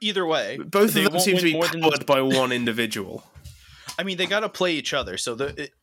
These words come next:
Speaker 1: the group will, won't be even throughout the entire time,
Speaker 2: No, of course,
Speaker 1: but
Speaker 2: they're not all gonna not win. That would
Speaker 1: Yeah.
Speaker 2: be impressive. They really
Speaker 1: That
Speaker 2: would
Speaker 1: would
Speaker 2: be
Speaker 1: be
Speaker 2: the worst
Speaker 1: impressive.
Speaker 2: teams then if they played each other and still both lost.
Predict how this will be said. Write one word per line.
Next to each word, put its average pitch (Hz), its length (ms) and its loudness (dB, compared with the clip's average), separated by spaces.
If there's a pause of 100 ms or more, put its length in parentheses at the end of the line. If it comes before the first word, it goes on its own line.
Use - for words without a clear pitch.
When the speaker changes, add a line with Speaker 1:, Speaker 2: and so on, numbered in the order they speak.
(140)
Speaker 1:
the 156 120 -6
group 160 280 -6
will, 147 560 -6 (200)
won't 147 220 -6
be 131 260 -12
even 101 320 -12
throughout 107 320 -10
the 95 120 -14
entire 101 380 -10
time, 107 240 -6
Speaker 2:
No, 185 80 4 (140)
of 113 120 0
course, 110 280 0
Speaker 1:
but 135 60 0
Speaker 2:
they're 127 80 0
not 131 140 -2
all 127 220 0
gonna 107 240 -2
not 104 240 -2
win. 80 280 -6 (760)
That 170 140 6
would 160 180 8
Speaker 1:
Yeah. - 40 -8
Speaker 2:
be 110 140 2
impressive. - 520 -4
They 180 140 8
really 208 240 6
Speaker 1:
That 147 160 4
Speaker 2:
would 175 80 2
Speaker 1:
would 175 80 4
Speaker 2:
be - 80 0
Speaker 1:
be - 40 4
Speaker 2:
the 110 100 4
worst - 280 2
Speaker 1:
impressive. 104 200 2
Speaker 2:
teams 104 100 -4
then 107 200 2
if 95 100 -6
they 117 120 2
played 127 280 0
each 117 180 -2
other 101 200 -2
and 98 120 -4
still 104 260 -2
both 95 300 -6
lost. - 360 -10